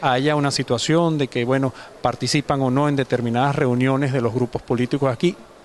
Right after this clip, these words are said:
todos los factores, incluyendo partidos, eh,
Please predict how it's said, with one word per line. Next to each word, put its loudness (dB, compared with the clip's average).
todos 4
los 2
factores, 0
incluyendo 2
partidos, 0
eh, 0